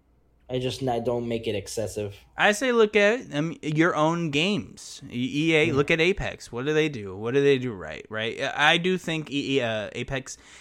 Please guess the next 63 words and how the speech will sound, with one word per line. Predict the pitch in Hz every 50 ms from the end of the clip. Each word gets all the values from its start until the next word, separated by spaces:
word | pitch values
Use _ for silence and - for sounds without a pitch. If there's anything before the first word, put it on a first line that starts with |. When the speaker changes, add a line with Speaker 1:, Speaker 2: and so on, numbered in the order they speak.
| - -
Speaker 2:
is | -
a | 135 131
little | 147 170 185 208 226 226
overpriced | 226 208 - - 180 175 180 175 - 175
when | 170
they | 170
come | 156 - 160 160
to | 160
their | 156 165
skins. | 165 - - - 143 135
They're | 131 117
a | 107
little | 104 104 113 123 139 147 156
too | 156 - 151
expensive. | 151 147 - - 120 120 - 151 143 127
They're, | 110 110
like, | 107 101 - -
twenty | - - 127 131 143 143
bucks | 127 123 131 131 - -
a | 110
skin, | - - 113 101 98 107 - - - - - - _ -
um, | 101 104 104 101 101 101 101
for, | - - 123 107
like, | 107 104 101 98 -
the | 98
really | 98 107 107 104
nice | 101 101 101 104 - -
ones. | 98 95 - -
But, | - 110 101 101 - _ _ _ _ _ _ _ -
like, | - 123 135
just | 135 151 147 -
look | 147 156 156 170
at | 160 151
what | 160 151
they're | - 165 170
doing. | 156 120 95 92 - _ -
Everything's | 110 107 113 113 113 117 117 -
just | - 127 - -
skins. | - - 151 139 113 101 - - - - - -
So, | - - 110 101 101 107 139 202 - - _ _ -
let's | - 101 - -
just | 110 110 - 131
make | 123 127 -
'em | 160 151
skins. | - - 180 160 139 107 - - -
Let's | 73 98 - -
make | 110 110 113 -
these | - 120 117
things | - 139 131 131 120 139
look | 139 139
cool. | - 110 98 95 92 87 98 -
But | 135 147 160 143 - _ _ _ _ _ _ _ _ _ _ _ _ _ _ -
I | - 151 180 196
will | 196 202 196 180
never | 180 175 170 165 170 165 165 165 151
complain | - 170 147 - - 143 143 143 143 143
about | 135 127 113 107 98
not | 98 113 123 117
having | 120 131 127 123 - 139 131 131
to | 135 131
spend | - - 139 135 139
money. | 139 135 135 139 147 139
So, | - - 131 107 92 92